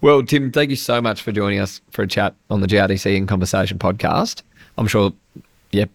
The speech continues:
plenty of people will find it really interesting. I think the space that you're in, literally, using satellites and imagery and whatnot, it has evolved so much.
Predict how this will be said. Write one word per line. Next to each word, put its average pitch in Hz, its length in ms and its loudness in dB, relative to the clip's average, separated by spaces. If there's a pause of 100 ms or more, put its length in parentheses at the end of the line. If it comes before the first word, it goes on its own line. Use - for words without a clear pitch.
(160)
plenty 104 180 2
of 95 60 0
people 98 240 0
will 95 60 -2
find 98 220 0
it - 120 -2 (280)
really 104 200 2
interesting. 104 340 0
I 95 60 0
think 104 180 -2 (240)
the - 100 -4
space 127 340 2
that - 140 -6
you're 101 240 2
in, 101 300 0
literally, 104 500 0 (160)
using 107 280 4
satellites 101 500 0
and 95 80 -4
imagery 101 360 2
and 98 180 0
whatnot, 98 320 0
it 101 80 0
has 104 160 2
evolved 98 360 0
so - 300 -2
much. 101 340 -4